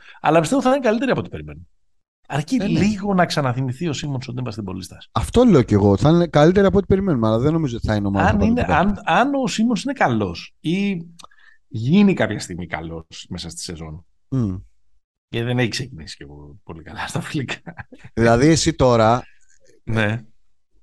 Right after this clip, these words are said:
Speaker 2: βέβαια, εντάξει, έχεις, ε, παράδειγμα από το Σίμονς καλό έχεις, από όριμο Χάρντεν δεν έχεις.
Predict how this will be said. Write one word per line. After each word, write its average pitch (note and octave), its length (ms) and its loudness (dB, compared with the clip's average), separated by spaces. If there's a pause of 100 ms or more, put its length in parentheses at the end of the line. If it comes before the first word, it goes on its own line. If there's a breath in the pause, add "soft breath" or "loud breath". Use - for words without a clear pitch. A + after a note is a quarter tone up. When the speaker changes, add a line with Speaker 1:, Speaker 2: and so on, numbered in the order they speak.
(280)
Speaker 2:
βέβαια, B2+ 360 0
εντάξει, B2+ 340 2
έχεις, A#2 220 -2
ε, G#2 160 -4
παράδειγμα A#2 540 2
από G#2 100 -2
το G#2 400 4
Σίμονς A#2+ 380 -2
καλό A#2+ 280 4
έχεις, A2 240 0
από G2+ 180 0
όριμο A#2 240 4
Χάρντεν A#2 340 0
δεν A2+ 140 -2
έχεις. G2+ 320 -6